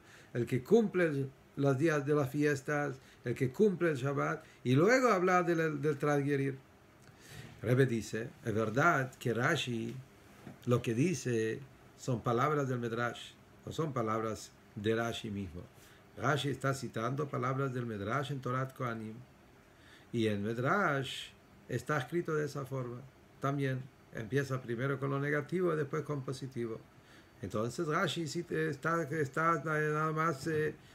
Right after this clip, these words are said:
eh, repitiendo palabras del Medrash, pero el Rebbe no la acepta. Primero en Torat Kohanim, ¿sí?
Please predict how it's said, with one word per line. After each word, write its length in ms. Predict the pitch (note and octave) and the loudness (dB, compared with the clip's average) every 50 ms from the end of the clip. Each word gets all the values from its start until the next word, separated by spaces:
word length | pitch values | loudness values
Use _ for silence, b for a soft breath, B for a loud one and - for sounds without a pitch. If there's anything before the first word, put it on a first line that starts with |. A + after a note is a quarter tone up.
| B B B - | B B B 0
eh, 240 | C3+ C#3 D3 D#3+ D#3+ | 2 2 4 4 2
repitiendo 760 | D#3 C#3+ C3+ C#3+ C3 C3+ D3 E3 F3+ F#3+ F3 E3+ E3 C#3 | 0 0 0 -2 -2 0 2 2 2 2 2 0 0 0
palabras 440 | B2+ D3 D3+ D#3 D#3+ E3+ E3 E3 D#3 | 0 -2 0 2 2 2 2 0 0
del 100 | D3+ D#3 | -2 -2
Medrash, 560 | C#3+ D3 C#3+ C3+ C3+ C3 C3 C3+ C3+ - - - B B B B B B B B - - - | -2 -2 -2 -2 -2 -2 -2 -4 -6 -10 -14 -18 B B B B B B B B -20 -6 -2
pero 200 | - C3 B2+ C3 | 2 2 2 2
el 40 | C3 | 2
Rebbe 180 | C#3 C#3 C#3 | 2 0 0
no 120 | B2+ B2+ B2+ | 0 0 -2
la 100 | B2 A#2 | -2 -4
acepta. 420 | G#2+ - - G#2+ - - - - - - - - - | -4 -6 -8 -8 -8 -10 -14 -16 -16 -18 -20 -8 -2
Primero 440 | A2+ A#2+ C3 D3 F#3+ G3 F3 E3 | 0 2 2 4 4 2 2 0
en 80 | D3+ C3+ | 0 -2
Torat 340 | C3 C#3 C3+ C3+ C3 C3 - | -2 0 0 0 -2 -2 -4
Kohanim, 640 | - C3 B2 A#2+ A#2+ A#2 A#2 A#2 A#2 A#2 A#2 A#2 A#2 - - - - - - - - B B B B B B - - - - | -4 -2 -2 -2 -2 -4 -4 -4 -4 -6 -8 -10 -12 -14 -20 -20 -20 -20 -20 -20 -20 B B B B B B -20 -20 -12 -8
¿sí? 280 | - G#2 A2 B2 - | -6 -4 -4 -6 -8